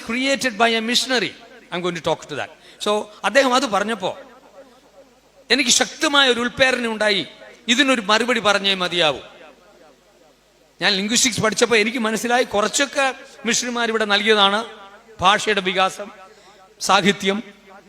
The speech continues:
വിദ്യാഭ്യാസം ഒക്കെ രംഗത്ത് മിഷണറിമാർ, ക്രൈസ്തവ വേലക്കാര് ധാരാളം സംഭാവന ചെയ്തിട്ടുണ്ടെന്ന് എനിക്കറിയാമായിരുന്നു. എന്നാൽ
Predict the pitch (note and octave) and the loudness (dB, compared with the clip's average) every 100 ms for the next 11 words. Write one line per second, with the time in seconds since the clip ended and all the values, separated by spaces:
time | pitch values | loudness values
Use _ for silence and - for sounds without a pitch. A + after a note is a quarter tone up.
0 | _ _ - F3 G3+ F#3+ G3 F#3 F#3+ - | _ _ -16 -2 0 0 -2 -2 -4 -2
1 | A3 - E3+ F3+ G#3 - B3+ - - - | -2 0 -2 0 0 2 0 -2 -14 -20
2 | - G3 G#3+ G#3+ G#3 G3+ F3+ E3+ G#3+ A3 | -12 -6 -4 -2 0 0 0 -4 -2 -2
3 | - G#3 F#3+ F#3 G#3 - G3+ G#3 A#3 - | 0 0 4 4 2 2 0 0 -2 -10
4 | - - G3 A3 G#3 F#3 F#3+ G3 G3+ G3+ | -12 -2 2 2 2 -2 -4 -4 -2 -4
5 | G3 G#3+ G#3+ G#3+ G#3+ G#3 G#3+ A3 A3 G#3 | -6 -6 -8 -6 -4 -2 0 0 0 0
6 | F3 - - - - - - B3 A#3+ | 0 -4 -14 -20 -20 -10 -4 0 0